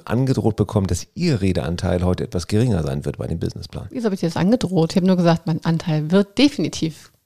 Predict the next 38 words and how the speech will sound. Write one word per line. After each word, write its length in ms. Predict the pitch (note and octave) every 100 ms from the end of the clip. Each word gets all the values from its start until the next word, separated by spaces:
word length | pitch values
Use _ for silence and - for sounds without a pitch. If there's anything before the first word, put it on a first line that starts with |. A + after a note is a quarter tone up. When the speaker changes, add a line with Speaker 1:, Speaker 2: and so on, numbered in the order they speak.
| -
Speaker 2:
weniger 320 | C#4+ E3+ C#3+
sein. 220 | F#3 F#3+ F3
Ja. 120 | F#3+
Speaker 1:
Also 220 | D3 - -
versprochen 500 | - G2 F#2 F#2 - B1+
nahezu. 340 | - - - - _ _
Speaker 2:
Oder 220 | A3+ A3 A3+
so, 280 | G#3 D3+ D3+ A#2
Speaker 1:
Ja. 80 | - -
Speaker 2:
wenn 120 | G3
du 80 | F#3+
das 140 | G#3+ -
so 180 | F#3+ - - - F#4
<laughs> 400 | E4 E4 - -
auslegen 500 | A#3 C4 F#3+ D#3 F3+
möchtest. 220 | D#3+ C3
Speaker 1:
Nein, 80 | -
also 160 | C#3+
auch, 160 | C3+ - -
auch 140 | C#3+
der 80 | E3
Businessplan 560 | D3 A3 G#3+ - F2 E2+
ist 220 | G#2 -
eine 160 | F#3 F#2
Gemeinschaftsarbeit 840 | G2+ C3+ C#3+ E2 - C#2 B1 -
an 60 |
dieser 180 | - -
Stelle, 240 | - F2+ -
vielleicht 240 | G2 F#2+
schon 80 | G2
mal 100 | F2
gesagt. 360 | F#2+ G2+ B2+
Also 100 | F#2
wir 60 | F#2
haben 140 | E2+ D#2
beide 260 | E2 A2
dran 220 | F#2+ F2+
gearbeitet 560 | D#2+ - D#2 A#2+ E3+